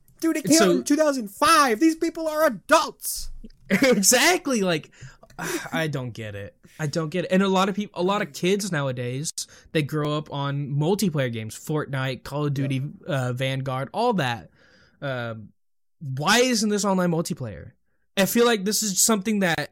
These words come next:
Speaker 2: every game should have right now if there's a co-op function.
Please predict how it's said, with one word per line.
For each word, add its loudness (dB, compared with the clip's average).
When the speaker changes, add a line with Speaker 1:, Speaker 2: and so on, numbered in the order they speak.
Speaker 2:
every 2
game 2
should -2
have 0
right -2
now -2
if -8
there's -2
a -8
co-op -2
function. -8